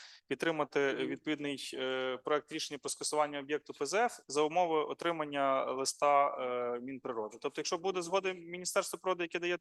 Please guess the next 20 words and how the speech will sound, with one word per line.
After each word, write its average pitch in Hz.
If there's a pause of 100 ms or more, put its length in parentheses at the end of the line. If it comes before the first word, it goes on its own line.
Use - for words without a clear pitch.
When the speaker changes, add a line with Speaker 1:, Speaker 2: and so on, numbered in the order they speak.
(100)
Speaker 1:
такий 165
дозвіл, 170
то 139 (100)
Speaker 2:
Ну, 175
і 151
це 143
Speaker 1:
ми 147
тоді 143
готуємо, 135
впишемо -
цей 127
лист. 120
Якщо, 160
відповідно, 156
такого 156
звернення 160
не 160
буде, 160
то 131
тоді 127